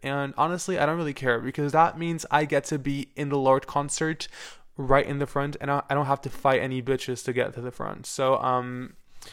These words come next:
if you don't like Solar Power, whatever, I don't care. You know, I'm gonna be listening to Lorde all the time.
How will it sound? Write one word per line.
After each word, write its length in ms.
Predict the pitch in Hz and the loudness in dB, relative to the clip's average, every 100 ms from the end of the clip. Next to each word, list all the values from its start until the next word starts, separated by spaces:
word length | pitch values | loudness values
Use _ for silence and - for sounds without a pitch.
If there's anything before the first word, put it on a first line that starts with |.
| - - - - - | -20 -20 -20 -14 -6
if 120 | 165 | 0
you 80 | 202 | 4
don't 120 | 202 | 6
like 140 | 196 | 4
Solar 220 | - 190 | 4 4
Power, 640 | 180 170 170 170 170 170 160 | 6 6 8 6 6 2 -6
whatever, 720 | - 196 139 123 123 127 127 - | -2 2 2 2 4 6 4 4
I 80 | 160 | 0
don't 180 | 139 | 0
care. 380 | 127 127 120 120 | -2 0 2 2
You 140 | 127 127 | 2 2
know, 180 | 123 - | 2 4
I'm 200 | 143 165 | 2 2
gonna 160 | 156 | -2
be 520 | 131 127 123 123 131 - _ - | -2 -4 -6 -6 -8 -12 _ -12
listening 420 | 143 135 - 131 | -6 -6 -6 -8
to 120 | 131 | -4
Lorde 460 | 127 123 120 123 120 - | 0 2 2 0 -2 2
all 180 | 127 | 2
the 80 | 120 | 2
time. 460 | - 127 123 131 | -4 -8 -8 -10